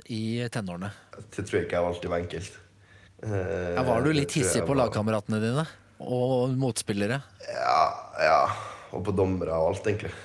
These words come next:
Speaker 2: <laughs>
Speaker 1: Ja, for det, det var mitt neste spørsmål. Er Røde Sander egentlig et godt, eh, kallenavn, eh, for ungdomstiden? Eh,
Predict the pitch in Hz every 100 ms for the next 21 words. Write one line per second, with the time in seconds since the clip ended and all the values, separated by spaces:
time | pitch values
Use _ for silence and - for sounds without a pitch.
0 | - - - - - - - - - -
1 | - 120 120 139 135 131 131 143 147 143
2 | 123 113 104 110 - 143 147 131 143 143
3 | 110 98 123 131 107 117 123 110 113 120
4 | 123 107 - - 117 117 110 101 107 120
5 | 120 120 123 113 - - 139 135 123 104
6 | 98 98 - 110 104 110 123 139 131 123
7 | 123 117 113 113